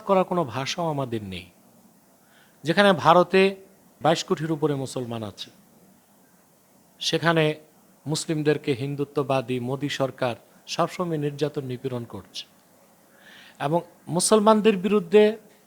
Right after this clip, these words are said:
সব রাজনৈতিক মতাদর্শের হিন্দুরাই এক। কংগ্রেস যারা ধর্মনিরপেক্ষতায় বিশ্বাসী তারা, আর ভারতীয় জনতা পার্টি, বিজেপি, আরএসএস এর যেটা রাজনৈতিক, আহ, উইং,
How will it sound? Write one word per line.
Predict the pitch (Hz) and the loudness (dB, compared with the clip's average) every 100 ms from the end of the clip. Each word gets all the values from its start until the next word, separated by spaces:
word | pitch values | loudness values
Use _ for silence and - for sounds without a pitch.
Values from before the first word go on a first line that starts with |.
| _ - | _ -4
সব | - 180 | 4 6
রাজনৈতিক | 185 190 175 202 202 180 | 8 8 6 -2 -2 0
মতাদর্শের | 185 202 175 180 - 170 | 2 2 2 0 -2 -2
হিন্দুরাই | 147 160 170 170 165 | -2 0 2 4 2
এক। | 139 104 - _ _ _ _ _ _ _ _ _ _ _ | -2 -6 -8 _ _ _ _ _ _ _ _ _ _ _
কংগ্রেস | 165 175 165 180 151 | 2 2 4 2 4
যারা | 160 160 156 - _ _ _ _ _ _ _ - | 4 6 4 -2 _ _ _ _ _ _ _ -2
ধর্মনিরপেক্ষতায় | 147 170 180 180 180 - 165 175 | 0 2 2 2 0 0 0 0
বিশ্বাসী | 156 - 151 - 139 131 _ _ _ _ _ _ - | 0 -4 -2 -2 -6 -10 _ _ _ _ _ _ 2
তারা, | 143 135 123 - _ _ _ _ _ _ _ _ - | 4 4 0 -10 _ _ _ _ _ _ _ _ 0
আর | 131 123 120 - _ _ _ _ | 4 4 2 -6 _ _ _ _
ভারতীয় | 107 147 160 170 | 0 0 2 2
জনতা | 147 160 165 160 | 2 2 2 2
পার্টি, | 151 135 135 | 4 2 0
বিজেপি, | 131 147 156 143 135 | -4 -2 -2 -2 -2
আরএসএস | 135 156 151 165 170 165 180 | 2 2 4 0 0 0 0
এর | 160 | 0
যেটা | 151 151 143 | 2 4 6
রাজনৈতিক, | 147 143 147 139 139 - _ _ _ _ _ _ _ _ - | 6 4 -2 -2 -4 -4 _ _ _ _ _ _ _ _ -10
আহ, | 101 135 | -4 0
উইং, | 165 | 0